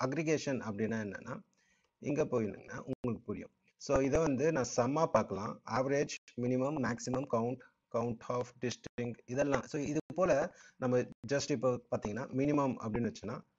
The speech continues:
so, நம்மளோட சேல்லையே minimum amount என்ன அப்படின்றத நம்ம கண்டுபிடிக்கலாம். So, இது போல உங்களுக்கு இ-, இது வந்து நம்ம இதுக்கு மட்டும் இல்ல, நம்ம இதுவே வந்து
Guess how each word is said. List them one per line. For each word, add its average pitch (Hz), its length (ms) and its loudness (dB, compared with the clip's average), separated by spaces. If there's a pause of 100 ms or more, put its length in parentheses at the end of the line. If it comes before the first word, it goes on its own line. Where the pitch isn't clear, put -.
(120)
so, - 340 0
நம்மளோட 135 640 8 (100)
சேல்லையே 165 680 4 (180)
minimum 180 340 4
amount 135 280 4
என்ன 202 380 -2 (360)
அப்படின்றத 110 300 -2
நம்ம 110 160 0
கண்டுபிடிக்கலாம். 101 560 -4 (480)
So, 160 160 2
இது 143 80 0
போல 185 280 8
உங்களுக்கு 143 300 4
இ-, - 280 -2
இது 156 140 4
வந்து 165 300 4 (240)
நம்ம 135 240 2
இதுக்கு 139 300 0
மட்டும் 156 260 4
இல்ல, 107 200 0 (100)
நம்ம 117 320 2 (220)
இதுவே 127 320 0
வந்து 135 480 -2